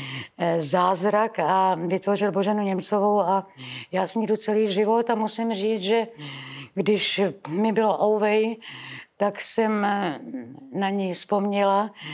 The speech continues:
protože když člověk čte její dopisy, tam je tolik, eh, úžasných věcí, které jako pomáhají člověku žít.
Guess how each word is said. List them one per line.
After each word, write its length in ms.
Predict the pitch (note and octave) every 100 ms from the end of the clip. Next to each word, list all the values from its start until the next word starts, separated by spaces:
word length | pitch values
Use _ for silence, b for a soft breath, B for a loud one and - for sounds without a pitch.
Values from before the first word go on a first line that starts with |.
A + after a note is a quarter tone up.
| D3
protože 280 | - F#3 G3+
když 200 | G3 G3+
člověk 380 | G3+ G#3+ G#3+ A3
čte 360 | - - A3 G#3+ A3 D#3
její 380 | G3+ G#3 G#3 G3+
dopisy, 640 | G3 G3+ A#3 A#3 - D#3+ D#3 - B C#3 C#3 C3+ B
tam 180 | G3+ G#3
je 120 | G#3 G#3
tolik, 440 | - A#3 A#3 A3+ -
eh, 280 | G3 F3+ C#3 C3+ C#3+ D#3 - - B B B
úžasných 640 | G#3+ G3 A3+ A3+ A3+ G3+ E3
věcí, 380 | G3 G3 A3
které 280 | G#3+ - G3+
jako 280 | G3+ G3 A3
pomáhají 640 | A3 G#3 G#3 G#3 G#3 G#3
člověku 760 | G3+ G#3+ F#3+ G#3 G#3 G3+ G3+ D3+
žít. 580 | D#3 D3+ G3 A#3 A#3 -